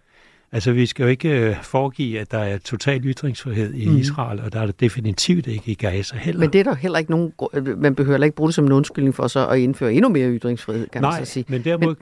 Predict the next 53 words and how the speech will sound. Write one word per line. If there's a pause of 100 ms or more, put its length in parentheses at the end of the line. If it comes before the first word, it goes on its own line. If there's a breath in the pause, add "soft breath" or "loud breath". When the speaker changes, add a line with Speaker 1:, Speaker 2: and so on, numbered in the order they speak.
(140)
Speaker 1:
kan
man
jo
i
hvert
fald
markere,
om
man
vil...
Altså,
det
gælder
jo... (300)
Det
der
er
interessant,
er,
hvornår
vælger
vi
at
gøre
det?
Speaker 2:
Mhm. (280 loud breath)
Speaker 1:
Altså,
vi
har
valgt
i
forhold
til
Rusland. (100)
Vi
har
ikke,
vi
har
jo
valgt (100)
ikke
at
gøre
det
i
forhold
til
Kina. (460)
Kina
undertrykker
kæmpe
befolkningsgrupper.